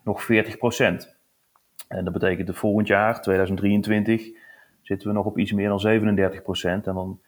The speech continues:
is het dat daarmee ook het laatste stapje. Dus die progressie, die is eigenlijk, eh, dat progressievoordeel is helemaal uit die giftenaftrek gehaald.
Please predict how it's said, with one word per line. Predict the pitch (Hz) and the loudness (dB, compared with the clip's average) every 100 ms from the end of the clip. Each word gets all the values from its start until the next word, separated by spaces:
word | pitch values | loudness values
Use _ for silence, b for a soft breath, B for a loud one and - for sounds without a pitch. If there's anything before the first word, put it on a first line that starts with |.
| b | b
is | - 95 | -8 -6
het | 92 | -2
dat | 92 - _ | -4 -4 _
daarmee | - 95 95 92 | 0 2 2 0
ook | 92 | 0
het | 92 | -2
laatste | 98 95 92 - | 0 0 -2 -8
stapje. | - 107 104 90 98 | -2 -2 0 -4 -4
Dus | 98 | -4
die | 98 | -6
progressie, | - 92 - 101 104 113 120 117 b b _ | -6 -6 0 -2 0 -2 -2 -6 b b _
die | 107 | -8
is | 104 | -2
eigenlijk, | - 101 98 98 - | -2 0 -2 -4 -4
eh, | 95 | -8
dat | 92 | -6
progressievoordeel | - 87 101 107 98 98 95 98 | -8 -4 -2 -2 -2 -2 0 -2
is | 95 | -2
helemaal | 95 95 92 92 | -4 -4 -2 -2
uit | 92 92 | -2 -4
die | 92 | -6
giftenaftrek | 90 101 - 85 - - 90 _ _ | -6 -6 -4 -8 -8 -12 -14 _ _
gehaald. | - 82 80 80 - | -8 -6 -6 -8 -12